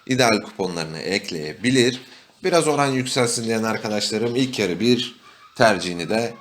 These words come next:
kullanabilir. Hemen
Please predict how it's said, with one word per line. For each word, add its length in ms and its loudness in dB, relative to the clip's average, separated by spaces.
kullanabilir. 1300 -6
Hemen 440 2